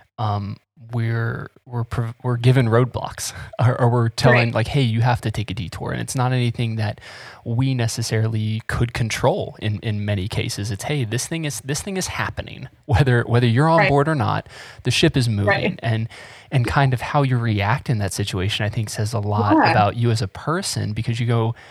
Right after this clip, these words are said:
Speaker 1: there's two different, there's two different things. And, and I've talked about it before, and there's a ton of books and, and research on it, is you have this, like,
Speaker 2: Right.
Speaker 1: you can either have this, like, victim mentality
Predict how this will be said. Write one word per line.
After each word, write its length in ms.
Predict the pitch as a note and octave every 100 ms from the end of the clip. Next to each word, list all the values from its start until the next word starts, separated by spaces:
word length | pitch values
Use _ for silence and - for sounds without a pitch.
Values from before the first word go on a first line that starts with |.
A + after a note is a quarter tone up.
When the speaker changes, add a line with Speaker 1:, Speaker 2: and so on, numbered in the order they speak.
| - -
Speaker 1:
there's 140 | - -
two 140 | G#3+
different, 240 | F#3 C#3+ B2+
there's 120 | C#3
two 140 | -
different 240 | D#3+ C3 G#2
things. 220 | A2 G#2
And, 180 | G#2+ G#2+ -
and 100 | A2+
I've 120 | G#2+
talked 240 | C#3 B2+
about 160 | A#2+ G2
it 40 |
before, 300 | - - G#2+
and 120 | G2+ G2+
there's 200 | G2+ -
a 80 | A#2+
ton 320 | - - C3+ A2+
of 140 | G#2+
books 280 | G2+ - -
and, 120 | G2+
and 220 | A2 G2+
research 380 | G#2 G#2 - -
on 120 | G#2
it, 80 | D#2+
is 140 | A2+
you 80 | A#2
have 140 | A2+ A#2
this, 140 | A2
like, 80 | G#2
Speaker 2:
Right. 120 | - - - -
Speaker 1:
you 80 | B2
can 80 | B2
either 180 | D3+ D3
have 160 | C3+
this, 140 | B2 A#2
like, 160 | A#2
victim 460 | A2 A2+ - B2 G#2+
mentality 680 | G2+ G#2 F2+ F#2 - -